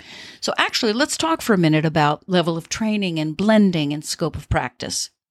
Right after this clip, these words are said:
Imagine you have no training in essential oils, but you did take a little three-hour workshop on the benefits of lavender essential oil for sleep and stress. And in that workshop,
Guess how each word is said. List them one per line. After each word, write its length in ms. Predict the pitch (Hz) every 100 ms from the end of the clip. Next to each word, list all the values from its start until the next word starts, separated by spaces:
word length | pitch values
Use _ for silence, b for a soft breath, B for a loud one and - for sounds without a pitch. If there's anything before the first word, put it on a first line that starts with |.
| _ _ _ - _ _ _
Imagine 580 | 214 233 269 370 370 370
you 80 | 302
have 440 | 208 196 190 190
no 260 | 190 196 247
training 380 | 240 220 208 190
in 80 |
essential 420 | 180 - 156 147 104
oils, 440 | 95 - - - _ _ _ _
but 140 | 311
you 100 | 330
did 220 | 339 370 370
take 240 | 330 294
a 60 | 254
little 180 | 240
three-hour 540 | 233 - 240 214 196 190
workshop 560 | 233 370 - 190 165
on 100 | -
the 80 | 190
benefits 560 | 185 170 175 - 180 -
of 160 | 135
lavender 520 | 135 160 180 240 254 240
essential 440 | 233 208 196 208
oil 200 | 170 170
for 140 | 175
sleep 380 | 175 - 165 165 -
and 140 | 165
stress. 640 | - - 143 135 - - - _ B B B -
And 100 | 180
in 100 | 190
that 180 | 233 -
workshop, 600 | 220 190 - - -